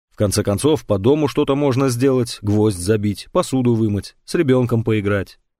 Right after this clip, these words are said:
Как поймать идею? Откуда берется этот скелет, который обрастает плотью и становится потом готовой работой с композицией, персонажами и сюжетом? Вначале бывает слово.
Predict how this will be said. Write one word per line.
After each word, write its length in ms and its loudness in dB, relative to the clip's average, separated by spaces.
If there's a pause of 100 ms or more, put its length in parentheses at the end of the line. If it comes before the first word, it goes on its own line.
(300)
Как 340 2
поймать 580 2
идею? 580 0 (320)
Откуда 460 2
берется 440 2
этот 220 -2
скелет, 680 -2
который 360 0
обрастает 640 0
плотью 460 0 (220)
и 80 -2
становится 560 0
потом 360 0
готовой 440 2
работой 440 0
с 60 -6
композицией, 800 -2
персонажами 880 -2 (140)
и 80 -2
сюжетом? 580 -4 (800)
Вначале 440 2
бывает 360 2
слово. 400 -4